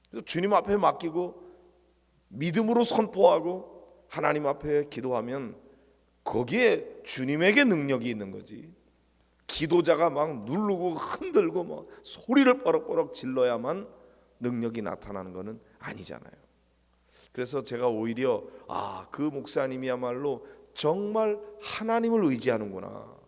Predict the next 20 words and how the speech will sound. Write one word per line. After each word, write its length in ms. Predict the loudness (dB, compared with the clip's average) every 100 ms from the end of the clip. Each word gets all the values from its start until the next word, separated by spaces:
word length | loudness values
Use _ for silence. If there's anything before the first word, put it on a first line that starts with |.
| _ _ _ _ _ _ -14
자기가 420 | -10 -8 -2 4 8
뭐 100 | 12
애쓰지 460 | 12 12 4 4
않아요. 420 | 4 4 -4 -8 -12 -20 _ _ _ _ _ _
그리고 260 | -14 -10 -6
그냥 320 | -2 -2 -4
하나님 480 | -6 -2 -2 -2 -8 -16 -20 _ _ _ -8
앞에 460 | -6 -2 0 -2 -6 -20 -20 -20
그대로 600 | -16 -14 -14 -12 -6 -4
아뢰고 540 | 0 0 0 -6 -10 -18 -20 _ _ _ _
그 140 | -16 -8
예수의 460 | -4 -4 0 2
이름으로 520 | 2 0 -2 -4 -6 -18 -14
그 80 |
명령하는데 760 | -8 -6 -6 -10 -10 -12 -14 -18 -20 _ _ _ _ _ _ -20
그 120 | -6
자리에서 300 | -2 0 2
막 200 | 2 2
나았다 400 | 2 0 0 0
그러고 460 | -2 -4 -8 -14